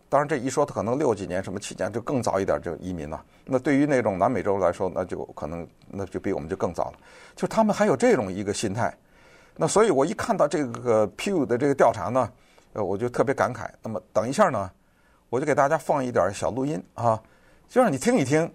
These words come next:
是说这些老莫的后代，当他们不会讲西班牙语的时候，他们是受到什么样的羞辱？而这种羞辱呢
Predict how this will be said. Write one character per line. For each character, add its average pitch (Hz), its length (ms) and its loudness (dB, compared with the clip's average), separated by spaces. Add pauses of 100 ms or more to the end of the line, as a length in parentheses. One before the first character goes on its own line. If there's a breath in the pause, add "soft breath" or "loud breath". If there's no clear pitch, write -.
(360 soft breath)
是 170 200 -4
说 202 320 2
这 196 220 2
些 175 340 2 (600)
老 104 180 4
莫 185 180 4
的 135 60 0
后 117 240 0
代， 139 260 -2 (380 soft breath)
当 196 140 2
他 190 100 -4
们 175 180 0
不 156 180 -2
会 233 200 2
讲 95 200 -2
西 - 180 -4
班 123 140 2
牙 110 200 2 (100)
语 90 120 -10
的 - 100 -14
时 - 140 -10
候， 87 200 -2 (680 soft breath)
他 247 100 2
们 277 100 4
是 240 160 0
受 233 220 2
到 170 140 4
什 123 200 -4
么 175 80 -4
样 262 220 -2
的 104 100 -2
羞 143 280 2
辱？ 73 260 -4 (580 loud breath)
而 208 220 4
这 220 240 0
种 120 240 0
羞 262 300 4
辱 113 220 0
呢 120 280 2